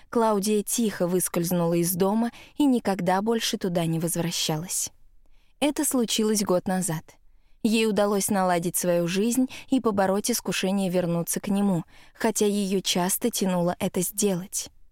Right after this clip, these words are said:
Во время нашей последней встречи Клаудия сказала: «Меня так бесит, когда говорят, что я должна простить Макса.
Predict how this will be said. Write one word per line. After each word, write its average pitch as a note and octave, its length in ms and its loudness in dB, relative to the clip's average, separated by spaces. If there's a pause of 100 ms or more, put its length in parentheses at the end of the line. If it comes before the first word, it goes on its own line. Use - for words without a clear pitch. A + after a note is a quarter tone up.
(600)
Во A#3 140 4
время G#3+ 280 2
нашей G#3 280 0
последней F#3+ 460 0
встречи A3+ 520 -2 (200)
Клаудия F#3+ 460 2
сказала: F#3+ 640 -2 (480)
«Меня A#3 320 4
так G#3 200 2
бесит, A3+ 400 0
когда F#3 280 2
говорят, F#3 420 0
что - 200 -2
я F#3 160 2
должна F#3 380 0
простить G#3+ 540 -2
Макса. E3 500 -2